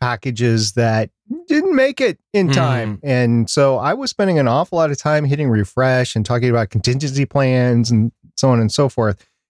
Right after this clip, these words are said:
Speaker 1: through the holiday. This didn't end on the twenty-fifth. This kept going throughout the entire time. So yeah, I didn't get a lot of, uh, podcast stuff done either. Also,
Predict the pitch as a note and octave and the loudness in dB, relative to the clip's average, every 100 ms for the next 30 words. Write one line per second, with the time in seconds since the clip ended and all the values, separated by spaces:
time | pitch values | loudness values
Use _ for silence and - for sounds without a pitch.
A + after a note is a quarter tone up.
0 | _ - F#3+ C4+ C4+ A#3 G3+ F#3 A3 C#3 | _ -2 2 4 2 2 -2 -2 -2 -2
1 | G2 C3 - A#3 A#3+ A#3 - G#3 G3 D#3+ | -2 -4 -4 0 0 0 0 2 2 2
2 | C3+ C3 C3 - D3+ A#2+ D3+ G#2+ - B2+ | 2 2 0 0 -2 0 -2 -4 -4 -6
3 | - - F3+ - C#3 B2 C#3 E3+ D3 G#2+ | -6 -4 -4 -4 -12 -4 0 0 -2 -4
4 | F2+ F#2+ _ _ _ _ - B2+ B2 A#2+ | -6 -8 _ _ _ _ -2 0 0 -2
5 | - B2+ A2+ A2 A#2 A2+ A2+ A#2+ A2+ G#2 | 0 0 0 0 0 0 0 0 0 0
6 | F#2+ - C#3+ C3+ G#3+ D#3 F#3+ D#4 D#4+ D4+ | -2 0 0 2 0 0 -2 -4 -6 -2
7 | C4+ A3+ G#3 F#3+ D3 D3+ C#3 B2 D#3 D3 | 0 0 0 -2 -2 -2 -2 -2 -6 -4
8 | D#3 C#3+ - D3 - C#3+ C3 D#3 G#3+ E3 | -2 -2 0 -2 0 0 0 0 0 0
9 | - - G3+ G#3 A3 E3+ A#2 | -4 -6 -4 -2 0 -2 -2